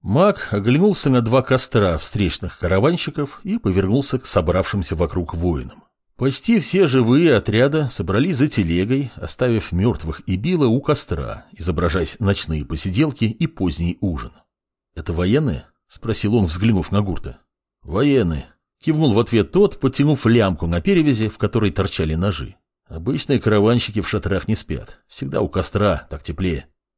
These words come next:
«Животину не стреножили», — вмешался Жак и тут же смущенно пояснил. «Не по-людски так животину, запряженной, сутками держать. Я видел, когда еще светло было». «И часовой у костра», — добавил Вар.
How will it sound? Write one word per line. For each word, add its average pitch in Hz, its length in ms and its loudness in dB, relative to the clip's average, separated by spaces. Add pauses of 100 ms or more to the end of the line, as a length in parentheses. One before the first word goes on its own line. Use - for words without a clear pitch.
(100)
«Животину 147 580 2
не 143 100 4
стреножили», — 110 580 2 (300)
вмешался 92 480 -2
Жак 139 280 0
и 110 120 -4
тут 113 200 0
же 85 100 -2
смущенно 90 500 0
пояснил. 78 520 -4 (320)
«Не 127 100 -8
по-людски 170 560 0
так 78 180 0
животину, 92 480 2
запряженной, 80 560 0
сутками 73 360 -2
держать. 78 460 -2 (300)
Я 90 160 -8
видел, 87 280 -4
когда 85 280 -4
еще 82 200 -2
светло 117 340 -2
было». 69 260 -10 (400)
«И 82 180 -8
часовой 98 520 2
у 90 60 2
костра», — 87 600 -2 (180)
добавил 80 420 -2
Вар. 78 440 -6